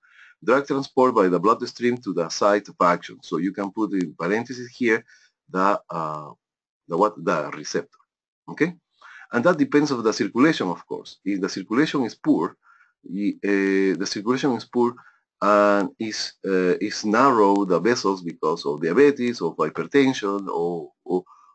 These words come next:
or slow because of heart failure. So the distribution of medication is going to be different, and it's not going to reach the, uh, the target organ. In another sense, we have distribution. For example, we have, uh, proteins. Protein.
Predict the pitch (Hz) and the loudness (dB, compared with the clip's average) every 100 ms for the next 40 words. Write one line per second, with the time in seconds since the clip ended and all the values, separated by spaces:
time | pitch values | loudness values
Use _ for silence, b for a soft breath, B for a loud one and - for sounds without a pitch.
0 | b 87 117 120 120 113 101 92 - 95 | b -8 2 4 6 4 -2 -4 0 2
1 | 92 - 80 80 - 117 - 139 98 98 | 2 -2 -6 -4 -4 -2 4 4 4 -2
2 | 101 b b b - 113 - 95 110 117 | -4 b b b 0 0 0 0 0 0
3 | - 127 147 151 139 120 120 143 143 135 | -4 -2 0 0 2 0 -2 -2 -2 -2
4 | 120 107 113 117 117 110 104 110 113 107 | -4 -4 -2 0 -2 -8 -10 -8 -8 -10
5 | _ _ _ - 139 143 87 73 - _ | _ _ _ 0 0 2 0 0 -4 _
6 | 90 101 127 123 120 107 110 104 95 92 | -6 -2 -2 0 0 2 2 2 -4 -2
7 | 131 - - 80 82 82 80 - 82 82 | -2 -2 -8 -8 -6 -4 -6 -10 -14 -14
8 | 80 78 95 92 90 82 71 65 b b | -12 -6 -4 -2 -2 -2 -4 -12 b b
9 | b b 101 104 127 143 147 139 135 120 | b b 0 4 6 6 4 2 0 -2
10 | 117 - 110 107 101 - 90 110 104 113 | -8 -6 -6 -6 -10 -6 -4 -2 -2 -4
11 | 110 b b b 107 101 - 117 117 98 | -4 b b b 0 0 0 -2 0 -2
12 | 101 - 98 98 98 95 - - 87 82 | -2 -4 0 2 2 -2 -6 -12 -10 -8
13 | - 139 143 82 64 - - _ - 123 | 0 2 2 -2 -8 -16 -20 _ -2 0
14 | 127 - | 0 -4